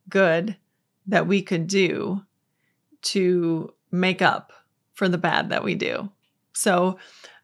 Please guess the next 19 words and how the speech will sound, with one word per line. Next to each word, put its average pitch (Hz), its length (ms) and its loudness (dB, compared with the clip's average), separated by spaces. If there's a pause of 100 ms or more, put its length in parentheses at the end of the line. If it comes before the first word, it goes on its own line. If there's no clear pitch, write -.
(480)
it's 208 340 -4
said 208 260 0
that 196 140 2
we 208 120 2
were 196 140 4
dead 190 460 2
in - 180 -4
our 170 160 -2
sins, 160 400 -2
or - 140 -4 (220)
dead 180 220 8
in 156 160 -2
our 170 140 0
trespasses, 165 760 -6
which - 220 -6
is 160 100 -6
said, - 320 -4 (140)
it's - 320 -6
sin. 175 360 -4